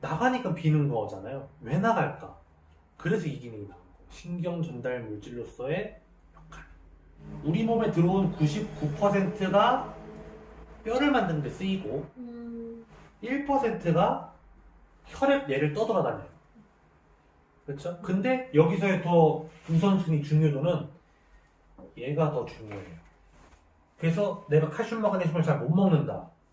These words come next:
Speaker 1: 부족하다, 그러면 여기서 이렇게 빼서 일 퍼센트를 무조건 유지. 그러다 보니까 얘가 구십팔 퍼센트, 구십칠 퍼센트,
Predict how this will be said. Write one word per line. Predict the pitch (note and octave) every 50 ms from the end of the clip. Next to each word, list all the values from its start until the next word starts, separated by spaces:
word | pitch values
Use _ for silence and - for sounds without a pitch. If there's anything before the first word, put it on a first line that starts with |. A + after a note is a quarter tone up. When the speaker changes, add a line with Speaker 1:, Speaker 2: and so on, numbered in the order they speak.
| _
Speaker 1:
부족하다, | - - D3 E3+ G3+ G3+ - - D#3 C#3 A2+ - - - _ _ _ _
그러면 | - D3+ D3+ D#3 D#3+ F#3+ G3+ D#3+ - - - - _ _ _ _ - _ _ _ _ _ _ _ -
여기서 | C3+ C3+ C#3+ C#3+ D3 C#3+ F#3+ F#3+ F#3+ F#3+ - _ _ _ _ _
이렇게 | C3 C3 C3+ D3 D3 D3+ D3+ D3 - D#3 D3+ -
빼서 | - F#3+ G3+ G#3+ A3 G#3+ A#3 A#3+ B3 B3+ A#3+ - -
일 | G#3+ A#3+ B3+
퍼센트를 | B3 B3 A#3+ A#3+ A3+ G3+ F#3+ G3+ F#3 C#3+
무조건 | B2 D3+ E3+ A#3+ - E3 D3+
유지. | - - - - - - - - - - - - - _ _ _ - - _ _ _ _ _
그러다 | - G3 G#3+ - G#3 -
보니까 | - G3 - F#3 D#3
얘가 | C#3 C#3+ D#3+ E3 E3+ E3+ - - - - - _ _ -
구십팔 | - - - - - - - C3+ -
퍼센트, | - - A#2+ B2+ A#2 A2+ - _ - A#2+ A#2 A#2 A2+ _ _ _
구십칠 | _ - - - _ _ - C#3+ C3+ -
퍼센트, | - B2+ B2 - A#2+ A#2+ _ _ - A#2+ A#2 A#2 A2+